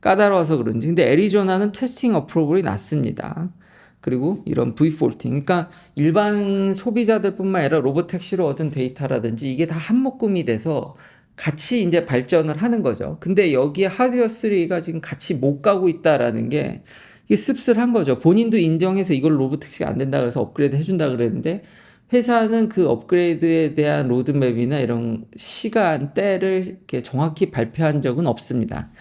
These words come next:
해준다고만 했지. 그러니까 언제 해줄지가 참. 아무튼 그래도 이런 거 스텝 바이 스텝으로 간다. 파일럿 됐고 테스팅 어프로벌 났고 아직 그렇지만 드라이버리스는 아니고 운전자 없이는 안 되고,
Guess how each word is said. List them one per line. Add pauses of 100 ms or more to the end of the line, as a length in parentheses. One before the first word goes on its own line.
(220)
해준다고만
했지. (640)
그러니까
언제
해줄지가
참.
아무튼
그래도
이런
거
스텝
바이
스텝으로
간다.
파일럿
됐고
테스팅
어프로벌
났고
아직
그렇지만
드라이버리스는
아니고
운전자
없이는
안
되고,